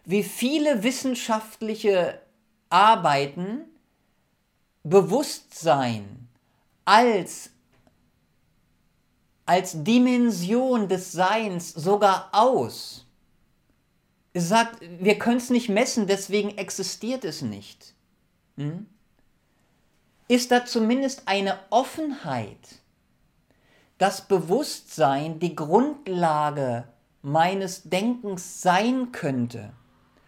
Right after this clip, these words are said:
und das Ziel meines Denkens in einen Zustand zu erlangen der Einheit?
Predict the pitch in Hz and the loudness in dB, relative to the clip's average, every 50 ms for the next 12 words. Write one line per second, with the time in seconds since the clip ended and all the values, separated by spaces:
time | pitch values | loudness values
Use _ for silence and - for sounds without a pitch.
0 | _ _ _ _ - 202 208 202 202 196 196 - - - - - 240 254 285 285 | _ _ _ _ 0 0 2 4 2 2 0 -4 -8 -8 -6 -4 -4 -2 -2 0
1 | 285 269 233 214 196 185 185 180 175 170 175 - - - 160 151 151 147 143 - | 0 2 2 2 2 0 0 -2 -4 -6 -8 -10 -6 -4 -4 -4 -4 -6 -8 -8
2 | 139 135 139 156 165 170 - 156 165 170 165 156 - - - 254 294 285 - - | -8 -8 -8 -8 -8 -8 -6 -4 -4 -4 -4 -6 -8 -8 -8 -6 -6 -8 -6 -4
3 | - 160 156 156 151 147 - - _ _ - - - 160 151 - 151 147 143 143 | -2 -2 -2 -2 -6 -10 -14 -20 _ _ -14 -10 -10 -10 -6 -4 -2 -2 0 0
4 | 139 139 143 156 175 180 175 170 165 165 165 - - 170 190 220 254 262 247 202 | 0 0 -2 -2 -6 -4 -2 0 0 0 0 0 0 0 2 2 2 0 -2 -2
5 | 165 120 101 98 117 120 - - - | -2 -4 -8 -8 -10 -16 -20 -20 -20